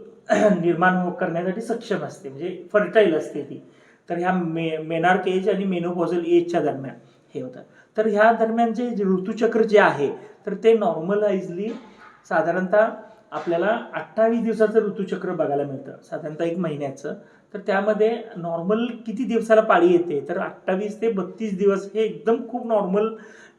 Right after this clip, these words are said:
स्त्रियांच्यामध्ये पाळी येतात, हे होतात. <clears throat> तर त्याच्या प्लस, प्लस फोर डेज टू प्लस फाईव्ह डेज, म्हणजे आत किंवा बाहेर,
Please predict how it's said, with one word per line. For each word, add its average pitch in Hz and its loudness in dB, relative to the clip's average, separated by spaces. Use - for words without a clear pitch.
स्त्रियांच्यामध्ये 185 0
पाळी 175 0
येतात, 170 0
हे 151 -6
होतात. 135 -10
<clears throat> - -12
तर 208 0
त्याच्या 208 6
प्लस, 247 0
प्लस 226 4
फोर 220 12
डेज 214 6
टू 233 -4
प्लस 226 4
फाईव्ह 175 2
डेज, 143 -2
म्हणजे 151 -10
आत 185 0
किंवा 202 0
बाहेर, 160 -2